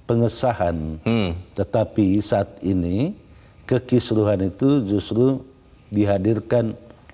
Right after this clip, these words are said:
Speaker 1: lebih awal
Speaker 2: Oh.
Speaker 1: pada saat verifikasi partai politik.
Speaker 2: Mm-mm.
Speaker 1: Dan saat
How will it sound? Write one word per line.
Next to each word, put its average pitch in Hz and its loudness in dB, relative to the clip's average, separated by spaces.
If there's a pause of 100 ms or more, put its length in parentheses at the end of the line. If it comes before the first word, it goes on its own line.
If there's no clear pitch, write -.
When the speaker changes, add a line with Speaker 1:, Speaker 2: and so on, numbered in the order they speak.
Speaker 1:
lebih 104 0
awal 110 0
Speaker 2:
Oh. 92 0
Speaker 1:
pada 95 0
saat 120 0
verifikasi 98 0 (480)
partai 92 -2
politik. 104 0
Speaker 2:
Mm-mm. 104 0 (160)
Speaker 1:
Dan 98 2
saat 95 0